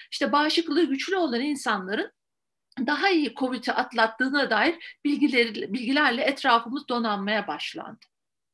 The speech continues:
Bağışıklık denince hemen aklımıza beslenme geldi. Beslenme gelince de hangisini yiyelim, ne yapalım dedik. Oysa ki genel bilgi şudur ki, e, besinlerin içinde sihirli bir şey yoktur.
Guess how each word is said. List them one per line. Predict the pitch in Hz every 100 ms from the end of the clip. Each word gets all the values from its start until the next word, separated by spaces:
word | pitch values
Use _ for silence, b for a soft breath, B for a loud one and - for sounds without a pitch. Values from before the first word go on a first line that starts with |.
| _ _ _ -
Bağışıklık | 233 302 285 339 330 320
denince | 285 311 262
hemen | 226 214
aklımıza | 214 214 202 196 185
beslenme | 185 196 254 240 277
geldi. | 294 269 254 330 B B B -
Beslenme | 285 302 254 247 233
gelince | 240 262 254 226
de | 330 330 B -
hangisini | 320 330 233 - 233 220
yiyelim, | 202 208 240 320
ne | 311
yapalım | 269 240 196 170 175
dedik. | 170 - B B B
Oysa | 311 415 - 285
ki | - -
genel | 220 240 285 285
bilgi | 269 233 233
şudur | - 302 277 -
ki, | - - - - B B _ -
e, | 220 - - _ -
besinlerin | 190 294 320 349 381 381
içinde | - 277 240
sihirli | - 294 311 302
bir |
şey | 226 - 208
yoktur. | 190 175 - - -